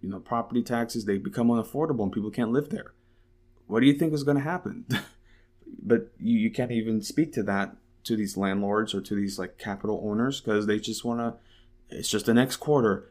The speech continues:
We need growth and we need targets met. Uh, that's, that's all that matters to them. Even if, like, it's getting to a point where customers can't even afford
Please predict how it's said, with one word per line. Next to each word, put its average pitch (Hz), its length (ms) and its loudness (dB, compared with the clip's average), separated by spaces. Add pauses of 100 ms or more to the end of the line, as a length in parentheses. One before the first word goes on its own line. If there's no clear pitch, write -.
(120)
We 98 80 -4
need 101 340 0
growth 110 300 4
and 101 100 -4
we 98 60 0
need 101 140 0
targets 110 440 2
met. 107 300 4 (520)
Uh, 165 220 -6 (1040)
that's, 92 240 -4
that's 101 240 0
all 104 80 4
that 98 140 0
matters 92 280 -2
to - 100 -10
them. 92 220 -8
Even 101 240 2
if, 101 260 0 (280)
like, 90 300 -6 (800)
it's 107 160 0
getting 110 240 6
to 101 140 0
a 98 60 0
point 101 300 -2
where 98 100 -4
customers 104 540 0
can't 107 240 0
even 98 280 0
afford 110 640 0